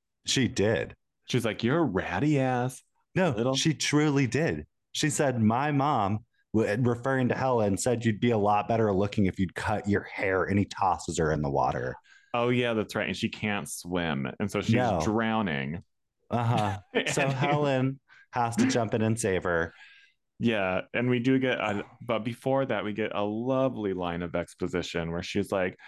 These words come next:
Speaker 2: "You whatever, she can't swim."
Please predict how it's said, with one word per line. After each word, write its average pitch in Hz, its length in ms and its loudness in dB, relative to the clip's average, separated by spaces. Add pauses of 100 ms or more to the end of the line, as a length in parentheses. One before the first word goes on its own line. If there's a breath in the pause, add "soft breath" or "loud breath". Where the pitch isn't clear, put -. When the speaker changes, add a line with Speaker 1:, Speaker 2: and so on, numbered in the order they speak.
(380 loud breath)
Speaker 2:
"You 277 340 4
whatever, 247 760 2
she 269 160 -6
can't - 440 -6
swim." 240 760 0